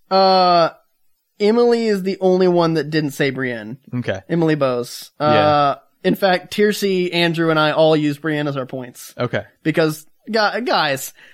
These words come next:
Speaker 1: her whole arc is being a knight.
Speaker 2: Yep.
Speaker 1: And now she's a knight, and she's fucked. <laughs> She's
Speaker 2: That was
Speaker 1: so
Speaker 2: such
Speaker 1: dead.
Speaker 2: a beautiful scene, though. I
Speaker 1: It
Speaker 2: will
Speaker 1: was
Speaker 2: say
Speaker 1: such a
Speaker 2: that.
Speaker 1: great
Speaker 2: That
Speaker 1: scene.
Speaker 2: was satisfying to tie it back to Endgame. That was an incredibly satisfying moment.
Speaker 1: Yeah.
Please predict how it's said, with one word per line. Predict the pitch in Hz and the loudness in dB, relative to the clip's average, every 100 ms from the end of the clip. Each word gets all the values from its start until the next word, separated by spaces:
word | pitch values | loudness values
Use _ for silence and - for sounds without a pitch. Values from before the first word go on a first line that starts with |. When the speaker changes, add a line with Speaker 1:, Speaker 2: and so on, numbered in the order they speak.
| _ _ _ 453 415 285 202 | _ _ _ _ -16 -10 -6
Speaker 1:
her | 214 277 294 | -4 2 2
whole | 294 294 269 | 4 2 4
arc | 226 220 220 | 2 2 0
is | 196 | -2
being | 170 196 202 185 | -2 0 2 2
a | |
knight. | 165 135 120 - _ - | 0 -4 -6 -16 _ -2
Speaker 2:
Yep. | 160 180 _ | -2 -2 _
Speaker 1:
And | 190 196 - 196 190 190 - | 0 4 4 4 2 -4 -2
now | 214 226 | 0 0
she's | 226 208 | 0 0
a | |
knight, | 180 165 160 156 - - _ _ _ _ _ - | 0 2 2 0 -4 -20 _ _ _ _ _ -2
and | 185 175 170 170 165 | 2 4 2 0 -2
she's | 185 160 | -4 -4
fucked. | 127 - | -6 -6
<laughs> | - - 320 | -8 -4 0
She's | 311 226 | 0 2
Speaker 2:
That | 208 | 2
was | 208 | 4
Speaker 1:
so | 196 | 2
Speaker 2:
such | 165 | 2
Speaker 1:
dead. | 151 | 0
Speaker 2:
a | |
beautiful | 151 147 - | 2 0 -2
scene, | 113 202 214 | -2 0 2
though. | 135 117 | 2 2
I | 117 | 4
Speaker 1:
It | |
Speaker 2:
will | 208 | 2
Speaker 1:
was | - | 0
Speaker 2:
say | - | 0
Speaker 1:
such | 226 208 | 0 0
a | |
Speaker 2:
that. | 156 | -2
Speaker 1:
great | 151 | 2
Speaker 2:
That | 131 | 2
Speaker 1:
scene. | 127 | 2
Speaker 2:
was | 117 139 - _ - - _ _ _ _ _ _ _ _ - | 0 -4 -12 _ -20 -20 _ _ _ _ _ _ _ _ -12
satisfying | - 131 117 - 107 101 104 | -2 -2 -2 -4 -6 -6 -8
to | 101 98 _ | -12 -16 _
tie | - 107 | -6 -4
it | 113 | -2
back | 113 | -2
to | 101 | -4
Endgame. | 117 110 104 104 | -8 -8 -8 -8
That | |
was | 104 | -8
an | 107 | -10
incredibly | 107 - 117 107 101 | -12 -8 -8 -6 -8
satisfying | - - 101 98 101 - - - | -10 -10 -10 -10 -12 -16 -14 -14
moment. | - - - - | -14 -14 -12 -8
Speaker 1:
Yeah. | 143 117 | -6 -6